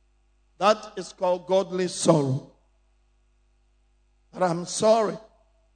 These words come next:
Lord, I'm sorry. Sometimes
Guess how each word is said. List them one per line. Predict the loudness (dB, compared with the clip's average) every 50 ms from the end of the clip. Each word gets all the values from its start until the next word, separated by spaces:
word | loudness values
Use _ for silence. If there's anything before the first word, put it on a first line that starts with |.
| _ _ _ _ _ _ _ _ _ _ _ _ _ _ _ _ _ _ _ _ _ _ _
Lord, | 0 4 6 8 6 6 4 -2 -8 -10 -12 -18 -20 _ _ _ _ _ _ _ _ _ _ _ _ _ _ _ _ _ _ _ _ _ _ _ _ _ _ _ _ _ _ -18
I'm | -14 -14 -12 -10
sorry. | -8 -2 2 4 4 4 4 2 0 -4 -10 -18 -20 _ _ _ _ _ _ _ _ _ _ _ _ _ _ _ _ _ _ _ _ _ _ _ _ _ _ _ _ _ _ _ _ _ _ _ _ _ _ _ _ _ _ _ _ _ _
Sometimes | -8 -2 -2 -2 -2 -4 -6 -4 -4 -2 -2 -4 -6 -8 -12